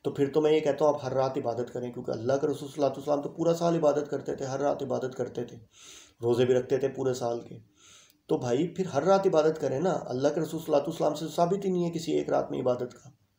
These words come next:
ठीक है, हाँ, शबान की फजीलत के हवाले से जो चीज़ थी वो मैंने आपको दो हदीसों के हिसाब से बता दी।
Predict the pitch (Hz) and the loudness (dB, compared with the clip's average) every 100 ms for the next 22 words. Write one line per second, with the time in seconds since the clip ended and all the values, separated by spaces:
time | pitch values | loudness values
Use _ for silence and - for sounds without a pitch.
0 | _ - 139 160 151 - - 151 147 127 | _ -10 -6 -6 -8 -8 4 4 4 0
1 | 131 147 170 165 127 143 190 - 185 156 | 0 0 -2 -4 -4 0 0 2 4 4
2 | 156 160 135 143 156 139 139 120 117 117 | 4 0 2 0 0 -6 -4 -4 -4 -8
3 | 113 127 127 113 120 131 123 123 123 127 | -8 -2 -2 -2 -4 -4 -6 -4 -4 -4
4 | 127 139 151 | -4 0 -2